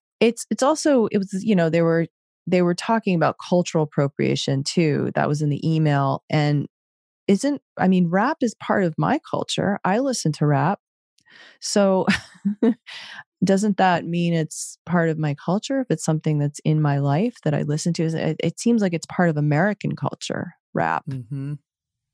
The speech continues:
Speaker 2: I guarantee it was a white person saying this to you. Was it? Was it?
Speaker 1: Yes, all of the direct discrimination I have encountered at Smith has been other white people, as far as I can
Speaker 2: Naturally.
Speaker 1: tell.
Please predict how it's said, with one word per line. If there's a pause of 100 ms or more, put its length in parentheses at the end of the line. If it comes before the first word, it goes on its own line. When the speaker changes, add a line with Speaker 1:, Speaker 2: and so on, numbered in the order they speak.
Speaker 2:
I
guarantee
it
was
a
white
person
saying
this
to
you. (100)
Was
it? (120)
Was
it? (280)
Speaker 1:
Yes,
all
of
the
direct
discrimination
I
have (120)
encountered
at
Smith
has
been (140)
other
white
people, (360)
as
far
as
I
can
Speaker 2:
Naturally.
Speaker 1:
tell.